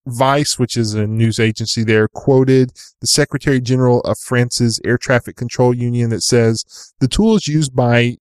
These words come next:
the controllers to run on four different operating systems that are all between ten and twenty years old,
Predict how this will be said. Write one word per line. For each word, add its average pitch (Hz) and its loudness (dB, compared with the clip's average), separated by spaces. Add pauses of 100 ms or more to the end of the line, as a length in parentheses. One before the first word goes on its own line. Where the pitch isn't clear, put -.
(140)
the 123 -8
controllers 127 2
to - -2
run 120 2
on 113 -4
four 170 2
different 139 -2
operating 107 -4
systems - -6
that 127 4
are 120 4
all 135 4
between 117 -2
ten 123 0
and 117 -2
twenty 120 0
years 110 -2
old, 101 4